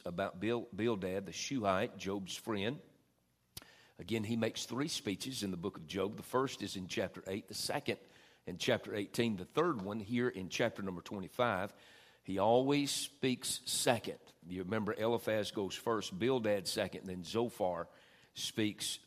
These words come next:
third. They're always in that sequence. Bildad, we've traced his thoughts in the other two speeches of his being a traditionalist. He's a bit short.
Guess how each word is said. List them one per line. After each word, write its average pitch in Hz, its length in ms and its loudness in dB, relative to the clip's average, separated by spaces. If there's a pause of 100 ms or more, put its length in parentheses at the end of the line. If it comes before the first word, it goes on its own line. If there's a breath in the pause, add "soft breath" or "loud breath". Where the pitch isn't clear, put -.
(240)
third. 110 340 6
They're 82 160 -4
always 104 400 2
in 95 180 -2
that 90 220 -6
sequence. - 720 -2 (920 loud breath)
Bildad, 139 460 8
we've 110 200 -2
traced 185 380 2
his 113 240 -2
thoughts 117 420 6
in 104 80 2
the 107 80 2
other 147 160 4
two 110 220 -2
speeches 113 580 -2
of 95 120 -2
his 113 240 0
being 101 260 0
a 95 120 2
traditionalist. 110 920 -2 (280 loud breath)
He's 92 200 -6
a 98 40 -4
bit 101 220 -4
short. 135 460 4